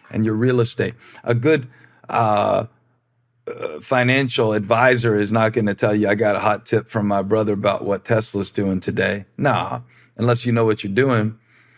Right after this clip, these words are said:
Most of us, we have to diversify. Now, I'm not here to give financial wisdom, but in spiritual, uh, terms,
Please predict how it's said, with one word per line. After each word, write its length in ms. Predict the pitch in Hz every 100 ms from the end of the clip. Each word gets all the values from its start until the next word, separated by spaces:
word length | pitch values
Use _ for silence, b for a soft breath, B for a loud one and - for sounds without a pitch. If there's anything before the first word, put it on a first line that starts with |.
| b
Most 260 | - 123 123
of 100 | 123
us, 140 | 120
we 120 | 113 123
have 160 | 113
to 80 | 117
diversify. 840 | 113 113 139 123 135 - 113 123 127
Now, 160 | 117
I'm 80 | 139
not 140 | 139 135
here 120 | 123
to 80 | 117
give 160 | 120
financial 580 | 120 113 123 135 123 110
wisdom, 380 | 107 104 120 120
but 160 | 113
in 120 | 110 110
spiritual, 760 | - 143 165 143 123 107 120 b b b b b b -
uh, 180 | 107 104
terms, 460 | - 104 104 -